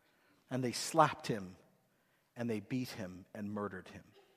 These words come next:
It was Dietrich Bonhoeffer that wrote, "This is our visible participation in his cross."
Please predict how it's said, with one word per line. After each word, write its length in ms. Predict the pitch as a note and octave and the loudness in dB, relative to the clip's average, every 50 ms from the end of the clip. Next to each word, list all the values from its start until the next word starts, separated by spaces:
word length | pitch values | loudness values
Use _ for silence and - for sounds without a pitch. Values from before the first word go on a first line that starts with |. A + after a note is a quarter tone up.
| _ _ _ | _ _ _
It 1000 | - - - - - - - - - - - _ _ _ _ _ _ _ - - | -20 -20 -20 -20 -20 -20 -20 -20 -20 -20 -20 _ _ _ _ _ _ _ -14 -8
was 100 | - B2 | -6 0
Dietrich 340 | A#2 D#3+ E3 D3 D#3 C#3 A#2 | 2 2 2 4 0 -2 8
Bonhoeffer 560 | B2 D3+ D3 D#3 D#3+ D3 D3+ C#3+ - - C3+ | 10 10 12 12 10 8 6 6 6 4 2
that 220 | A#2+ C#3 C3+ A#2+ C3 | 4 4 4 4 6
wrote, 260 | C3+ C3+ C3+ A#2+ B2 | 6 6 6 6 4
"This 220 | C3 D3+ D3 - | 2 2 4 4
is 80 | D3 C3+ | 6 6
our 120 | C#3+ C3 | 8 6
visible 440 | C3 C3 C#3+ C#3+ - D#3 C3+ C#3 C3+ | 8 6 2 4 4 2 2 2 -2
participation 800 | - - C3 - - C#3 - C#3 B2+ - C#3 B2+ - - B2+ A#2+ | -2 -2 -4 -4 -2 -4 -4 -4 -4 -2 -2 -2 -2 -2 -2 -2
in 80 | A#2 A#2 | -2 -4
his 200 | A2 B2 A#2+ - | -4 -6 -8 -8
cross." 520 | - - B2 A#2 G#2 - - - - - | -4 -2 -2 0 -2 -2 -8 -14 -20 -20